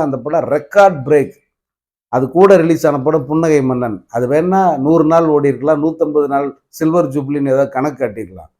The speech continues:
நீங்க வந்து விநியோகஸ்தர்கள், அன்றைக்கு இருந்த விநியோகஸ்தர்களை கேளுங்க, மாவீரனுடைய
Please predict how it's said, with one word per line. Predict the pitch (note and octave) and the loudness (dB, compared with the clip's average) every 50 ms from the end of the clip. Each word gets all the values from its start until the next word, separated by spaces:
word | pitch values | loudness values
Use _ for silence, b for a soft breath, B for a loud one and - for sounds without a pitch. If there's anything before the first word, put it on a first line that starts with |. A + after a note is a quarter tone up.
| _ _ _ _ _ _ _ _ _ - | _ _ _ _ _ _ _ _ _ -8
நீங்க | G#2 C3 C3 C#3 C#3+ D3 | -4 -2 0 0 0 0
வந்து | D3+ E3 F3+ G3 F#3 E3 D3+ C3+ B2 A2+ G#2+ G2 F#2+ F#2+ G#2 A2+ | 2 4 4 4 6 6 4 2 2 0 -4 -6 -10 -14 -10 -6
விநியோகஸ்தர்கள், | C3 D3+ F3+ F#3 F3 E3+ D#3 - C#3+ C3+ B2 G#2+ G#2 A#2 | -2 0 2 2 2 2 0 0 -2 -2 -2 0 0 0
அன்றைக்கு | C#3 C#3+ E3 E3 D#3 C#3 E3 | 2 2 2 0 0 0 -2
இருந்த | E3+ E3+ F3 E3 | -4 -2 -2 -2
விநியோகஸ்தர்களை | D3+ D3 D3+ C#3+ D3 C#3+ C3 C3 B2 A2+ - C3 | -2 -2 -2 -4 -4 -6 -6 -6 -6 -8 -6 -6
கேளுங்க, | C3+ C3 C3 B2+ C3+ E3 F#3 F#3+ - _ _ _ _ _ _ _ G#2+ | -6 -4 -4 -4 -4 -4 -4 -6 -8 _ _ _ _ _ _ _ -2
மாவீரனுடைய | A#2 C#3 E3 F3 F3 F3 D#3 D3 C#3+ C3+ C3 B2 B2+ C3+ | 2 4 4 4 4 2 0 0 0 -2 -2 -2 -2 -2